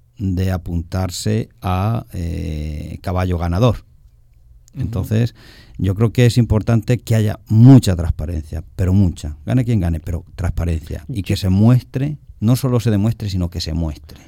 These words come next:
Speaker 3: Yo lo que sí creo es que la intención de voto ha aumentado exponencialmente. Mucha gente que no tenía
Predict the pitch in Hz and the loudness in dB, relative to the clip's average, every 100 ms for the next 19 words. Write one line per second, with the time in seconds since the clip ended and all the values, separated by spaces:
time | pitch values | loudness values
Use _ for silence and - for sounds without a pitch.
0 | - _ - 127 151 170 185 170 170 156 | -20 _ -6 -2 0 0 -2 -2 -4 -2
1 | 170 170 - 156 147 143 147 131 139 135 | -2 -2 0 -2 0 0 -2 -4 -4 -4
2 | - 151 165 160 156 160 156 156 143 143 | -2 -2 0 0 0 -2 -4 -4 -4 -2
3 | 139 131 139 139 139 135 - - - - | -4 -4 -2 -2 -2 -4 -8 -20 -20 -20
4 | - - 127 - 135 127 123 135 127 104 | -20 -10 -6 -2 -2 -4 -4 -4 -4 -8
5 | 104 - - - - - - - - 139 | -12 -16 -20 -20 -20 -20 -20 -20 -2 0
6 | 180 202 190 202 208 202 180 156 147 147 | 2 2 2 2 0 0 -2 0 0 -2
7 | 156 170 160 151 156 156 147 | 0 0 0 0 0 0 -2